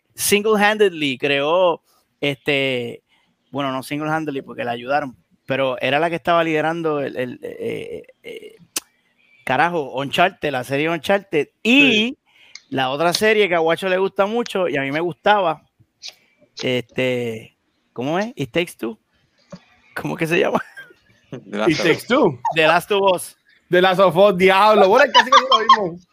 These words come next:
Speaker 2: It, it, it, it, It Takes Two.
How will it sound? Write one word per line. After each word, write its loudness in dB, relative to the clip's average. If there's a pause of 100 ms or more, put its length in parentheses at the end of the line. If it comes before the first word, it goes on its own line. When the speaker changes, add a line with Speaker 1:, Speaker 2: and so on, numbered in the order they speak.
(600)
Speaker 2:
It, -2 (200)
it, 0 (100)
it, 0 (140)
it, 0
It -2
Takes -2
Two. -4